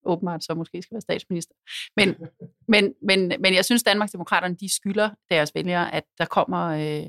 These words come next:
Speaker 1: at der kommer noget fra andre end, øh, end Inger Støjberg, og, øh, og det håber jeg, at de sidder og planlægger nu.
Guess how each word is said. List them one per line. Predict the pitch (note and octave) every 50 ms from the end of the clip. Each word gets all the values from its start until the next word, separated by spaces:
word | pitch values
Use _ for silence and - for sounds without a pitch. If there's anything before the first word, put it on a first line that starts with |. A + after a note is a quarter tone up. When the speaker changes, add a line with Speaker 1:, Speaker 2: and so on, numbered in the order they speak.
| E3 E3+
Speaker 1:
at | - -
der | - -
kommer | - - - - F#3
noget | F3+ F3 E3+ E3 E3 E3+ F3 F3+ F#3 F#3 _ - -
fra | - F3 - - - -
andre | F3+ F#3 F3+ E3+ - G3+ F3+ F3+ -
end, | E3+ D#3 D#3 D#3 D#3 D#3+
øh, | D3+ D3+ -
end | D#3+ D#3 D#3
Inger | D#3 D#3 D#3+
Støjberg, | - - E3+ E3+ E3+ _ E3+ D#3 - -
og, | - D#3+ D#3+ D#3+
øh, | D#3+ F#3+ G3+
og | D#3+
det | - F#3
håber | F3+ F#3+ F#3 F3+ F#3+
jeg, | F3 D#3
at | G3 E3+ -
de | D#3+ D3
sidder | - E3 D#3+
og | -
planlægger | - E3 E3 E3 E3 D#3+ F3+
nu. | F3 F3